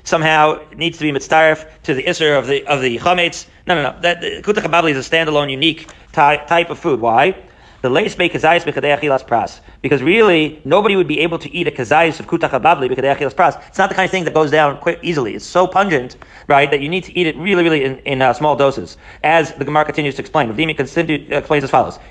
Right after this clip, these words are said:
"Hi be'enei de kasarif ka'achalei." If you're eating it straight, right, this is really used as a dip. It's a very pungent dip is, uh, at that. So if you're gonna eat that straight, that's not even called eating. No normal person would do that. "Hi be'enei de kasarif ka'achalei."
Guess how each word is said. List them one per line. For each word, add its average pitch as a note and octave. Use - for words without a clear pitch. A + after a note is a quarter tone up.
"Hi G#3
be'enei C3
de B2+
kasarif C#3+
ka'achalei." A#2
If A3
you're C#3
eating D#3+
it C#3
straight, D#3+
right, D#3+
this G3+
is G3+
really F#3
used D3
as B2+
a B2
dip. G#2+
It's -
a -
very F#3+
pungent D3
dip A#2
is, G#2+
uh, A#2+
at B2
that. C#3+
So C#3
if G#3+
you're G3
gonna E3
eat F3+
that D3+
straight, D#3
that's C3+
not F#3
even D#3+
called D3+
eating. D3+
No C#3
normal D#3
person D3+
would A#2
do D#3
that. -
"Hi F3
be'enei D#3+
de D3
kasarif E3
ka'achalei." C3